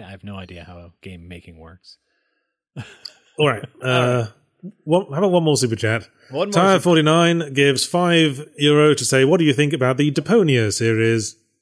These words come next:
Speaker 2: I think I played, like, I started playing the first one, but it didn't really grab me.
Speaker 1: I,
Speaker 2: There you go.
Speaker 1: I read some of the Dinotopia books. Does that count?
Speaker 2: That's not the same
Speaker 1: <laughs>
Speaker 2: thing at
Speaker 1: That's
Speaker 2: all.
Speaker 1: not the same.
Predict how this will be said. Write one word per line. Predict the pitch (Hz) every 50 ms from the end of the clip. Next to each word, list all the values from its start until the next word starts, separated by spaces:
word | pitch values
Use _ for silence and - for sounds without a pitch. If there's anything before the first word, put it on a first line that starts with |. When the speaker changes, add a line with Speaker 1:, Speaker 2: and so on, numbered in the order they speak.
| _ _ _ _ _ _ _ _ _ _ _ _ _ _ _ _ _ _ _ _ _ -
Speaker 2:
I | 131
think | 175 214
I | 214
played, | 156 - - 151 151 151 147 139 127 113 107 _ - - _ _ -
like, | 147 127 123 123 123 127
I | 110
started | 107 - - 135 131 131 117 -
playing | 135 127 123 117
the | 113
first | 107 123 127 127 123 - -
one, | 143 143 143 139 127
but | 131 127
it | 123 113 107
didn't | 120 120 117 117 113
really | 113 113 107 104 98 - _ _
grab | - 123 110 98 92 82 - -
me. | 90 - - _ _ _ _ _ _ _ _ _ _ _ _ _ -
Speaker 1:
I, | 220 240 - 107
Speaker 2:
There | 101
you | 101 101 95
go. | 92 95 78 76 _ _ -
Speaker 1:
I | 135 135
read | 135 123 131 143 147 139 127
some | - 151 143 135
of | 131 117
the | 120 110
Dinotopia | 101 95 - 127 120 127 131 127 127 120 117 110 104 - - 127 147 160 - 156 123 87 85 82
books. | 82 85 85 92 - - - - - - - - - _
Does | _ - 90
that | 98 95 101
count? | - - 120 127 156 226
Speaker 2:
That's | - - - - - -
not | 139 139 135 - -
the | 139
same | 123 - - 123 131 127
Speaker 1:
<laughs> | 123 156
Speaker 2:
thing | 143 139 131
at | 127 120
Speaker 1:
That's | 160 165 -
Speaker 2:
all. | 113
Speaker 1:
not | 143 143 147 147 -
the | 160 160
same. | - - - 143